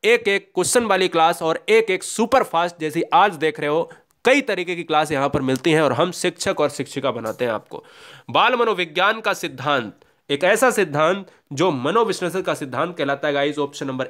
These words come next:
ए के साथ, जो चार से पाँच वर्षों के अनुभव पर आधारित होता है। आगे बात करें क्वेश्चन नंबर फ़ोर्टी नाइन,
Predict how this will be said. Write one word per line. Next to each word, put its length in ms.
ए 100
के 140
साथ, 240
जो 100
चार 380
से 160
पाँच 300
वर्षों 280
के 100
अनुभव 240
पर 160
आधारित 340
होता 240
है। 200
आगे 220
बात 260
करें 180
क्वेश्चन 240
नंबर 180
फ़ोर्टी 280
नाइन, 180